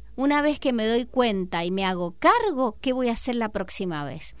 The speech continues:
Nosotros siempre que, por ejemplo, observamos sesiones de coaching, tenemos dos preguntas. "¿Qué hiciste bien?", le preguntamos, porque coacheamos el feedback. En lugar de decir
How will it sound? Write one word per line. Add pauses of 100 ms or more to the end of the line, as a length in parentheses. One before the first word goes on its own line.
(280)
Nosotros
siempre
que,
por
ejemplo,
observamos
sesiones
de
coaching,
tenemos
dos
preguntas. (280)
"¿Qué
hiciste
bien?",
le
preguntamos,
porque
coacheamos
el
feedback.
En
lugar
de
decir